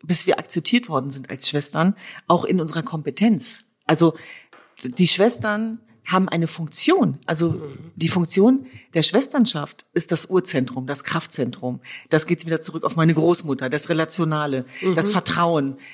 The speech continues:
Speaker 1: äh, da-, das Familiäre. Und übrigens, das gilt ja für alle Mitarbeiter.
Speaker 2: Ja.
Speaker 1: Wir sind ja mittlerweile sechzig Mitarbeiter weltweit.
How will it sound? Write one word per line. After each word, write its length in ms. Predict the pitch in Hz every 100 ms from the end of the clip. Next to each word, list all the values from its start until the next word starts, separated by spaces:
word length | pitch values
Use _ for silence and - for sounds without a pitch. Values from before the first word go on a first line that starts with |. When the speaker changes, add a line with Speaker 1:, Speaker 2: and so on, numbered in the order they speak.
| - -
Speaker 1:
äh, 260 | 175 165
da-, 140 | 160 190
das 200 | 190 -
Familiäre. 760 | 185 190 180 185 175 143 131
Und 120 | 180
übrigens, 340 | 185 180 170 156
das 160 | 156
gilt 160 | 175 170
ja 80 | 160
für 160 | 156
alle 260 | 131 165 127
Mitarbeiter. 680 | 135 135 135 127 120 127 123
Speaker 2:
Ja. 280 | 202 180 175
Speaker 1:
Wir 60 | 156
sind 100 | 165
ja 60 | 156
mittlerweile 380 | 147 151 143 139
sechzig 400 | 156 160 - 156
Mitarbeiter 500 | 151 135 131 131 131
weltweit. 540 | 147 143 117 113 -